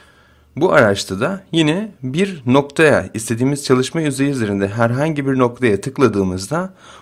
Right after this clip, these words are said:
poligon penceresi çıkıyor. Poligon penceresinde iki seçeneğimiz var. Radius ve Sides. Radius bölümünde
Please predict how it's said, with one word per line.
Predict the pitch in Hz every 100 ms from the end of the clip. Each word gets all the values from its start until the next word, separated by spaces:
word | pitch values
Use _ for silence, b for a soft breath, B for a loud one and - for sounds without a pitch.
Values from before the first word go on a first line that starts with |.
| _
poligon | 190 170 123 104
penceresi | 104 101 92 92 -
çıkıyor. | - 123 143 170 143 -
Poligon | 156 156 151
penceresinde | 151 165 160 127 113 147 151 185 -
iki | - 175
seçeneğimiz | 151 - 101 95 92 113
var. | 170 175 - 135
Radius | 156 135 113 127
ve | 170
Sides. | - 131 143 147 - b b b b b b 107
Radius | 135 175 135 -
bölümünde | 101 98 92 95 123